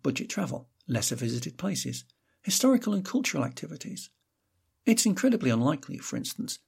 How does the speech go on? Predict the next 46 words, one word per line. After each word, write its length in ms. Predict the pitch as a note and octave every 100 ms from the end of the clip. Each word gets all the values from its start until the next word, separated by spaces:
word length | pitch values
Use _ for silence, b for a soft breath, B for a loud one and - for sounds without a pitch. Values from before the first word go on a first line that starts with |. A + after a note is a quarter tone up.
| -
that 60 |
you'd 160 | - -
hear 180 | D3+ C3
about 240 | B2+ -
me 40 |
spending 360 | B2 - B2+ A2+
three 240 | - D3+
nights 300 | B2 A2 -
in 40 | -
some 200 | - A#2+
hyper-luxurious 800 | - B2+ C3 C3+ B2 B2 A#2 G#2
beach 340 | - E3 -
resort 320 | C3 A#2 A#2 B2+
in 60 |
Mauritius, 500 | G#2+ A#2 C3 B2 - -
and 120 | B2
actively 380 | - - D3+ B2
doing 360 | - A3+ C4+
so 220 | B2+ - -
would 200 | - -
probably 400 | - D4+ C3+ G#2+
affect 320 | - - -
my 100 | C3
brand 380 | B2+ F3+ C#3 C3+
and 80 |
how 100 | C#3+
it's 160 | - -
seen 260 | - D4+ E3+
by 160 | A#2+
people. 380 | A#2+ - - - _ _ _ _ _ _ _ b b
Having 200 | C4+ D3
said 160 | C#3 C3
which, 340 | B2+ - - b b b
it's 160 | - F3+
not 180 | F3
somewhere 240 | - D#3 B2
it 80 | -
would 120 | A#2
occur 200 | - B2+
to 120 | B2
me 80 | B2
to 100 | -
go 180 | A#2+ C3+
anyway, 400 | F#3+ - - - _ -
as 140 | -
per 360 | - - A2